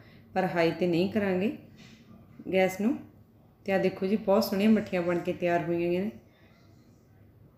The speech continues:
ਤੇ ਜੇ ਹੁਣ ਤਿਉਹਾਰਾਂ ਦਾ time ਆ, ਤੁਸੀਂ ਘਰ ਜ਼ਰੂਰ ਬਣਾਇਓ।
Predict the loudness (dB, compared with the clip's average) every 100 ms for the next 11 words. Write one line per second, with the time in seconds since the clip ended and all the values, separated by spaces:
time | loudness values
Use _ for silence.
0 | _ -20 -20 -20 -20 -20 -20 -12 -4 0
1 | 0 0 2 2 4 2 2 0 0 -2
2 | -4 -12 -4 -2 0 0 -2 0 -2 0
3 | -2